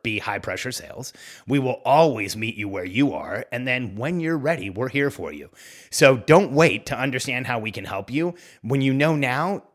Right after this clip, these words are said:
you can anticipate when you're ready to work with us, and you'll know that there's light at the end of the tunnel. Go to billionairecode dot com, set up a call with a member of my team, and let us show you how we can help you grow your business, create momentum, make a massive impact,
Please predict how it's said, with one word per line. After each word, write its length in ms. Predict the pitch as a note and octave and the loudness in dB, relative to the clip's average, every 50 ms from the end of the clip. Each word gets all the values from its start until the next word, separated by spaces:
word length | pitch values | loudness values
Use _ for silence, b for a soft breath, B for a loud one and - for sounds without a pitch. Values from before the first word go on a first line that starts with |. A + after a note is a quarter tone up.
| _ _ - | _ _ -8
you 160 | F#3+ C#3+ C#3 | -6 -4 -4
can 160 | - - D3 C3 | -2 0 0 0
anticipate 580 | A#2+ G#2+ - D3+ D3+ - E3 B2 C#3+ D3 B2 | 0 0 0 -2 -2 -2 -2 -2 0 0 0
when 160 | B2+ C#3 C3+ | 0 -2 -2
you're 220 | C3+ C3+ C3+ C3+ A#2+ | 0 0 0 -2 -2
ready 280 | A#2 B2 C3+ C#3 C#3 | -2 -2 -2 -2 -2
to 80 | B2+ B2 | -2 -4
work 240 | A2+ A#2 B2+ C3+ - | -4 -4 -6 -4 -4
with 120 | D#3 D#3 | -4 -2
us, 280 | E3 F3+ G3 F#3 - - - | 0 0 0 -2 -4 -8 -8
and 380 | - A#2+ A#2+ A#2 A2+ A2+ A#2+ A#2 B B B B B | -6 -6 -4 -2 -2 -4 -4 -6 B B B B B
you'll 260 | B A2+ C#3+ C3+ C3+ | B 0 2 2 2
know 340 | C3+ C3 C#3 C#3 C3+ D#3 E3 | 2 2 2 2 2 2 2
that 180 | C#3+ C#3 C#3 - | 0 -2 -4 -2
there's 220 | C3 A#2 G#2+ G#2+ | -4 -4 -4 -2
light 180 | G#2+ A2+ B2+ B2+ | -2 0 0 -2
at 100 | B2+ G#2 | -2 -6
the 140 | A#2+ A2+ A2 | -8 -8 -6
end 160 | A2 A#2 A2+ | -6 -6 -8
of 60 | G#2+ | -8
the 80 | G#2+ G2+ | -8 -8
tunnel. 440 | - - F#2+ F2+ D#2 D2+ - - - | -8 -8 -10 -10 -12 -14 -18 -8 -2
Go 100 | - B2+ | 0 2
to 100 | - D#3 | 2 2
billionairecode 720 | C3+ G2+ - C3+ D3+ E3 D#3+ D#3 D3 D3+ - - B2 A2+ G#2 | 0 0 0 0 2 2 0 0 -2 -2 -2 -2 -4 -2 -4
dot 200 | G2+ F#2 F#2 - | -6 -8 -8 -8
com, 320 | - F#2 E2+ E2 E2 D#2+ B B B B | -10 -10 -10 -10 -12 -16 B B B B
set 220 | B - E3 D3 | B 0 2 2
up 80 | D3 C#3+ | 2 0
a 40 | C#3 | -2
call 180 | - D3 C3 | -2 -2 0
with 100 | C3 A#2+ | -2 -2
a 60 | B2+ A#2+ | -4 -4
member 260 | A#2 A2 A2 G#2+ G#2+ | -4 -4 -4 -6 -6
of 80 | G#2+ | -6
my 160 | G2 F#2+ F#2+ F#2 | -8 -8 -10 -10
team, 380 | - - F2+ E2 E2+ E2 E2 - B B B B B B B B B - | -10 -10 -10 -10 -10 -12 -14 -18 B B B B B B B B B 2
and 360 | B2+ A#2 A2 G#2+ G#2 G2 - - | 4 4 4 2 2 -2 -4 -4
let 200 | A2+ B2 C#3+ C#3+ | 0 0 0 0
us 80 | B2+ | 0
show 180 | - - C3+ A2+ | -2 -2 -2 -2
you 220 | G#2+ G2+ G#2 G2+ | -4 -4 -6 -6
how 160 | - G#2 G2 | -4 -4 -4
we 160 | F#2 G2+ A2+ A#2 | -4 -4 -6 -6
can 140 | - B2+ | -6 -8
help 340 | A#2+ - A#2 A2+ G#2+ - - | -6 -6 -6 -6 -6 -6 -4
you 300 | C3 C3+ C#3 C#3+ D3+ D3 _ _ _ - G2 F2+ | -2 -2 0 -2 -4 -8 _ _ _ -18 -10 -2
grow 160 | - C3 C#3+ | 2 4 6
your 200 | E3 E3 D#3+ C3+ | 6 6 4 2
business, 580 | G2 F#2 - - - F#2+ E2 E2+ - - - _ _ _ _ _ | 0 -2 -6 -8 -8 -12 -14 -12 -12 -14 -14 _ _ _ _ _
create 400 | - - B2+ C3 B2+ C3 D#3+ D#3+ | -10 -4 -2 0 2 2 2 2
momentum, 600 | D#3 C#3 B2 A2 G2+ F#2+ - - F#2+ F#2 G2 F2+ | 0 -4 -6 -6 -8 -8 -8 -10 -10 -10 -10 -8
make 160 | G2+ A2+ A2 - | -6 -6 -4 -4
a 60 | G#2+ | -6
massive 460 | A2 A2 A2 A#2+ A#2+ - C3 A#2 A2+ | -4 -4 -4 -4 -4 -4 -6 -6 -6
impact, 480 | A#2 A#2+ A#2+ B2 B2+ C3+ D3 C#3+ - | -8 -8 -6 -6 -6 -6 -8 -10 -12